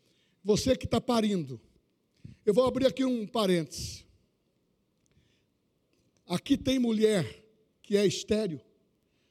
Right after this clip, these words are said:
ou uma mulher que gostaria de gerar filho, casada,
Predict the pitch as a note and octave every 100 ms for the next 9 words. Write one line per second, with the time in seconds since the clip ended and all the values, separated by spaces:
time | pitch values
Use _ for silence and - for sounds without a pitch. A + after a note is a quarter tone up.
0 | _ - G#3 G#3 G#3 G3 G3 G3+ F#3+ C3+
1 | _ _ _ _ _ - C#3 C#3+ G#3+ -
2 | G3+ F#3 A3 F#3 F3 F#3+ F#3 E3+ - G3+
3 | A3+ A3 - A#3 F3+ C3 F#3 G3 F#3+ C#4